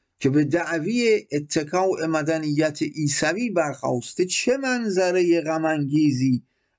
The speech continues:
از ضعف و پراکندگی در نظر کسانی که شاهد ورشکستگی مؤسسات معروف به نام مسیح و حامیان دیانت مسیحی می باشند.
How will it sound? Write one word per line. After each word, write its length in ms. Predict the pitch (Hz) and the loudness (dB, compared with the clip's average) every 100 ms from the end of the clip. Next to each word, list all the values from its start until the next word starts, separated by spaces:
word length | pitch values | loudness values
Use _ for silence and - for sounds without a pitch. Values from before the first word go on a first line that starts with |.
| _ | _
از 240 | 139 151 120 | -2 -2 -4
ضعف 560 | 117 180 214 135 139 - | 0 2 0 -4 -14 -4
و 120 | 147 | -4
پراکندگی 1300 | 147 - 156 156 139 123 - 143 135 127 123 160 160 - _ _ _ - | -4 -4 0 0 -2 -8 -4 -2 2 2 2 0 -2 -8 _ _ _ -2
در 160 | 147 | -2
نظر 460 | 156 160 143 151 156 | 0 -2 0 0 0
کسانی 580 | 151 147 147 156 156 151 | -2 -2 0 0 -2 -2
که 140 | 151 | 0
شاهد 720 | 147 156 156 139 147 156 143 | 0 0 0 0 0 0 0
ورشکستگی 1200 | 147 156 147 151 147 151 147 - 147 147 156 160 _ _ _ 104 | -2 -2 -4 -6 -4 -4 -6 -4 0 2 2 0 _ _ _ 0
مؤسسات 1400 | 110 147 143 147 - - 143 151 - 143 151 151 - | 2 2 0 -4 -6 -4 -4 -4 -2 -2 0 -4 -4
معروف 1000 | 156 147 143 151 131 143 165 262 226 - 156 139 - _ _ | -2 0 -2 -2 -2 2 2 2 -2 -2 0 0 -4 _ _
به 140 | 139 156 | -2 0
نام 400 | 156 156 139 147 | 0 0 0 0
مسیح 760 | 147 147 147 185 202 190 143 - _ _ _ _ | 0 0 -4 -2 2 2 2 -4 _ _ _ _
و 140 | 139 | -4
حامیان 840 | 147 - 151 147 143 147 143 135 123 | -2 -2 -2 0 0 0 0 -2 0
دیانت 520 | 135 131 127 123 123 | 0 2 0 -2 -2
مسیحی 600 | 127 123 - 123 110 120 | 0 0 -2 -4 0 0
می 160 | 120 | 2
باشند. 800 | 107 110 107 - 151 185 175 131 | 2 0 -2 -2 0 0 0 -2